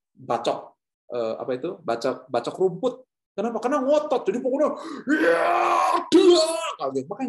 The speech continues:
nggak kena. Terus kalian yang main bola basket, dia bilang, "Nggak ada hubungannya dong. Orang bola basket kan ngotot." Perhatikan, orang bola basket yang ngotot, layup yang biasa pun bolanya nggak masuk. Karena tenaganya itu tidak lagi one flow,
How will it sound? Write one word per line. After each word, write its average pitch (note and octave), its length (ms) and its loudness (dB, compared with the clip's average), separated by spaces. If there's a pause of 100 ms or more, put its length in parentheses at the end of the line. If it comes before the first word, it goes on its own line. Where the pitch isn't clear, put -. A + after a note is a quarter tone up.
nggak - 120 -16
kena. F#3+ 140 -16 (520)
Terus C4 160 -4
kalian A#3 320 0
yang G3+ 80 -2
main F3 80 -2
bola D#3+ 180 2
basket, D#3+ 300 -2
dia G#3+ 80 -2
bilang, A3+ 260 -4 (140)
"Nggak B2+ 160 -6
ada C3 160 -2
hubungannya C3+ 400 -2
dong. C3+ 320 -8
Orang C3+ 180 -6
bola C3 160 0
basket F3 300 -6
kan C4 80 -12
ngotot." G3 400 -10 (400)
Perhatikan, F3 640 -6 (320)
orang G3 240 0
bola F3 160 2
basket C#3+ 480 -6
yang E3 180 -8
ngotot, - 600 -10
layup D3+ 420 -2
yang C#3 160 -8
biasa C3+ 320 -6
pun G#3 140 -6
bolanya C3+ 340 -6
nggak G#2+ 140 -14
masuk. - 340 -12
Karena G#3 240 -10
tenaganya C#3 600 -4
itu A3 180 -6
tidak C3+ 300 -4
lagi F#3+ 240 -8 (160)
one D3+ 320 -8
flow, C#3 560 0